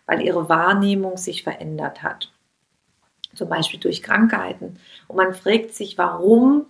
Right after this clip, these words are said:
passiert mir diese Ungerechtigkeit? Warum ist das Erbe so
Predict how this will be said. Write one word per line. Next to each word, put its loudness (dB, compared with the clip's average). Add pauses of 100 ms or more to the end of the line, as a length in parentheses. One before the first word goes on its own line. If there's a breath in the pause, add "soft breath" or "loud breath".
passiert -2 (240)
mir 2 (440 loud breath)
diese -2
Ungerechtigkeit? -8 (760)
Warum 2
ist -6
das -8 (100)
Erbe 2 (180)
so 2